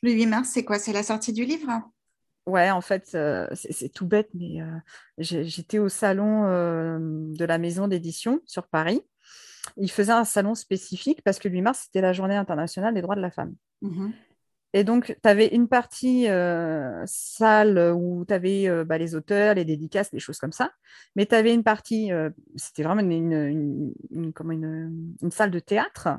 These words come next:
Speaker 2: donc avec une partie scène, où chaque auteur présentait sur scène son ouvrage et avec des interactions avec le public.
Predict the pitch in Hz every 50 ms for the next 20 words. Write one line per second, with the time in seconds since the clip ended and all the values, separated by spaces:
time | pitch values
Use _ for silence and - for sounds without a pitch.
0 | - _ - 165 165 - 175 156 165 160 - 180 165 180 170 - - - 180 -
1 | - 233 247 320 403 254 190 165 - _ - - - - - _ - 185 - -
2 | 269 269 - - 214 190 - 254 247 311 359 311 - _ - - 220 214 220 214
3 | 214 - 185 185 - - - - - 294 - - - 233 214 196 165 - - _
4 | - - - 175 170 160 160 175 190 226 285 320 294 285 - _ - 190 185 180
5 | 180 202 214 185 185 180 185 185 180 - 156 165 175 - - 285 269 262 - 240
6 | - - 208 196 - - _ - _